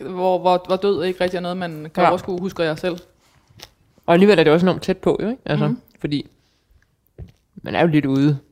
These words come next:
Speaker 2: Altså, det er jo, det er jo sindssygt voldsomt at føde, øh, og man, jeg troede, jeg skulle dø begge gange, ikke? Øh, altså, det, jeg ved ikke, det er jo skidesvært at sammenligne med andre kvinder, om jeg bare har en meget lav smertetærskel eller hvad.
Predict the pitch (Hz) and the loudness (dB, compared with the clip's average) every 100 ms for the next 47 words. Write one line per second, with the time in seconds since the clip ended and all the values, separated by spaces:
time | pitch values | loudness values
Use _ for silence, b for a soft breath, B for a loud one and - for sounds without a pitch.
0 | _ _ _ _ _ _ _ _ _ _ | _ _ _ _ _ _ _ _ _ _
1 | _ 131 - 123 123 73 135 131 - 202 | _ -12 -2 0 0 -2 -6 -6 -4 -4
2 | 165 165 135 127 - 160 - 135 135 127 | -2 -2 2 2 0 -6 -6 -4 -2 -2
3 | 139 151 139 131 120 131 123 120 - 64 | -4 -4 -2 -2 0 -2 -2 -4 -6 -12
4 | 62 - - 151 - 143 127 120 113 113 | -14 -10 -6 -4 2 2 2 0 -6 -6
5 | - 123 110 95 117 214 220 131 117 117 | -4 -6 -6 -8 -8 -10 -8 -8 -8 -10
6 | 123 _ b b b 160 165 175 160 - | -16 _ b b b 0 4 4 4 2
7 | 160 156 175 165 165 165 156 - - 190 | 2 4 4 4 4 0 0 -10 2 2
8 | 175 131 160 156 156 170 160 131 151 165 | 4 0 0 0 2 0 0 -2 -4 -2
9 | 151 147 143 151 143 143 147 139 143 139 | -2 0 0 0 2 2 2 0 -4 0
10 | 139 156 156 - - 135 135 - 143 131 | 0 2 2 0 -2 -2 -2 -4 -4 -4
11 | - 127 131 123 | -6 -4 -2 -2